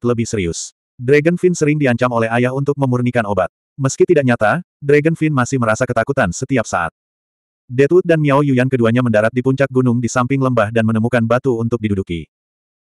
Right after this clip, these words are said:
"Ah, Deadwood, jadi ini tempat yang ingin kamu ajak aku datangi. Tempat ini sangat indah.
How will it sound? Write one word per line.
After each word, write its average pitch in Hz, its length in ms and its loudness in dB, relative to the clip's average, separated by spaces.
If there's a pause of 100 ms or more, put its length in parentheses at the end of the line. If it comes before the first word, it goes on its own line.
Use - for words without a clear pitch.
(340)
"Ah, 131 160 0 (320)
Deadwood, 131 480 2 (240)
jadi 139 240 2
ini 151 160 0
tempat 139 320 0
yang 123 160 0
ingin 117 160 0
kamu 123 320 0
ajak 127 320 -2
aku 127 160 -2
datangi. 90 340 -2 (300)
Tempat 165 320 0
ini 156 160 0
sangat 139 320 -2
indah. 123 320 -2